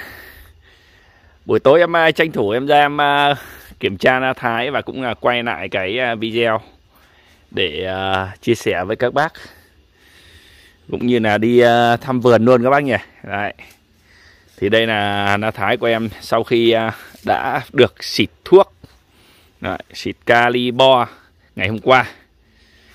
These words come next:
Ngày hôm qua đã được xịt, à, Calibor rồi, rồi, à, thuốc sâu nhẹ, thuốc sâu lưu dẫn nhá, không lại không có mùi ấy, nên là vào vườn nó không hề có một tí mùi nào luôn. Đấy. Bông đây, bông chuẩn bị nở rồi. Đ-,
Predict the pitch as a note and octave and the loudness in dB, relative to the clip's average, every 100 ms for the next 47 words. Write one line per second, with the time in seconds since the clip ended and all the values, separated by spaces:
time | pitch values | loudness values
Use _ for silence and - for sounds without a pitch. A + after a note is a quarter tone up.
0 | _ _ - G2+ F#2+ A2+ A2 G#2+ A#2+ G#2 | _ _ -8 -4 2 2 2 -2 -4 -6
1 | - G2 - - F#2 F#2 F#2 F2+ - - | -8 -16 -6 -2 0 -2 -4 -8 -14 -20
2 | _ _ _ _ _ A2 G#2 A2 G#2+ G#2+ | _ _ _ _ _ 0 0 0 0 0
3 | G#2 G2+ F2+ F#2 F#2 F#2 F2+ F2+ F2 F#2 | 0 -2 -4 -6 -8 -6 -4 -4 -4 -6
4 | F#2+ - C3+ - A#2+ A2+ A#2 - - - | -8 -6 -4 0 0 0 -4 -6 -12 -14
5 | A2 A#2+ A#2 A#2 C3 D#3+ F3 - - A#2 | -6 -2 0 0 0 -2 -8 -10 -10 -8
6 | A2+ - B2+ C3 C3+ A#2 G#2+ - - A2+ | -8 -8 -4 0 4 4 2 -4 -6 -4
7 | A2+ A2+ A2 A#2 G#2+ A#2+ E3 D3 A#2+ C3+ | 0 0 2 2 0 -2 -4 -2 0 0
8 | D3 A#2+ D3 D3 A2+ A2+ B2 - _ _ | -2 -2 -2 0 0 -2 -4 -8 _ _
9 | _ - G2+ - _ _ _ _ _ _ | _ -12 -10 -10 _ _ _ _ _ _
10 | _ _ - G2+ G2+ G2 F#2+ F2+ - _ | _ _ -14 -2 -2 -2 -4 -6 -10 _
11 | - F#2+ F#2 - D#2+ F2+ G2+ F2 D#2+ F#2+ | -8 -6 -6 -6 -6 -6 -6 -6 -6 -6
12 | F#2+ - _ _ _ _ _ _ - | -8 -12 _ _ _ _ _ _ -16